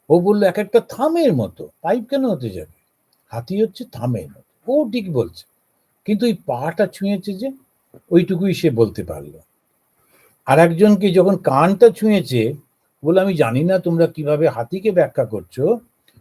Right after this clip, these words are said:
কিন্তু হাতি আসলে একটা কুলোর মতো।" কুলো মানে যারা বাংলাদেশি ওরা জানেন, ভারতীয়রা, যে এটা তৈরি হয় এক ধরনের,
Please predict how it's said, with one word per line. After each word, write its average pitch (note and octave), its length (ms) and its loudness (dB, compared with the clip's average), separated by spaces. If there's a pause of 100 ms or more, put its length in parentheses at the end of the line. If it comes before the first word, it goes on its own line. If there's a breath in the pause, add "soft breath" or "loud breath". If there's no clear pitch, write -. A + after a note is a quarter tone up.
কিন্তু E3+ 200 2
হাতি D3 460 0
আসলে G3+ 360 0
একটা A3 160 0 (120)
কুলোর B3+ 440 6
মতো।" A#2 320 -6 (600)
কুলো G#3 220 4
মানে G3+ 260 2
যারা F#3+ 200 6
বাংলাদেশি D#3+ 640 0
ওরা D3+ 120 2
জানেন, C#3 420 -4
ভারতীয়রা, C3 640 -4 (560)
যে C3 280 0
এটা B2 500 0 (160)
তৈরি C3 300 -2
হয় A#2+ 260 0
এক A2 160 -4
ধরনের, A#2 400 -2